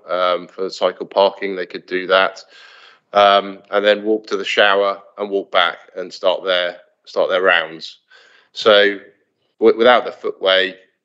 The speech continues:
that's very difficult because you've not got the safe and suitable walking facility, and it's not gonna be light at certain times of the day when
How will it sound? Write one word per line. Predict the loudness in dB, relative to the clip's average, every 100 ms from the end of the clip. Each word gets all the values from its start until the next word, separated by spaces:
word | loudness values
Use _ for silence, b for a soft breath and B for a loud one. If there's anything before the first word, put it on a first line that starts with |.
| _
that's | -4 -4
very | -2 -4
difficult | -4 -18 _ -10 -10 -12
because | -14 -12 -12
you've | -6
not | -6 -4
got | -8
the | -2
safe | 2 0 0
and | -10
suitable | -8 -8 -10 -4 -2 -2 -6 _ 2
walking | 2 4 -6
facility, | -6 0 0 2 0 0 -2 -4
and | 0 0 -4 -12 B B B B B
it's | -6 -4 4
not | 4 4
gonna | 0 0
be | 0 0
light | 2 0 0 -2 -8 -20 _ _ -4
at | -4 -4 -12
certain | -4 -4 -4
times | -10 -8 -8 -8
of | -14
the | -4
day | -2 -2
when | -4 -12 -18